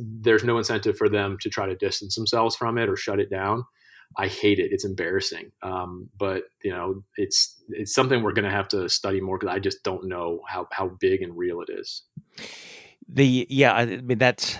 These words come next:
Speaker 2: the, a-, a-, and the, the assumption, of course, is that there's, that it does have a s-,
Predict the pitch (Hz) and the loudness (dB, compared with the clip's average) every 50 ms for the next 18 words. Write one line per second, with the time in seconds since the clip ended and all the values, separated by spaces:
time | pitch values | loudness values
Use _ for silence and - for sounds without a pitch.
0 | - - 120 123 - 117 120 - 104 107 - - - 107 107 107 104 95 - - | -6 -2 0 2 2 2 2 0 -2 -6 -6 -6 -4 -4 -2 -2 -2 -4 -6 -12
1 | - - 117 113 104 113 107 110 101 104 107 104 - - 139 143 139 - - 104 | -18 -18 -10 -4 0 2 2 2 2 2 0 2 2 2 2 2 2 2 0 0
2 | 92 - - 110 101 92 - - 101 87 82 - 98 95 95 - - - 101 85 | 0 0 2 4 4 4 2 0 -4 -4 0 2 2 2 2 2 -6 -10 -4 0
3 | 101 95 90 85 98 - - 104 101 - 101 92 82 110 107 98 - 101 95 98 | 0 0 0 -2 -6 -6 -4 -4 -4 -4 -4 2 4 6 6 6 6 2 0 0
4 | 92 - - 104 87 87 92 | -2 -4 -6 -12 -14 -14 -14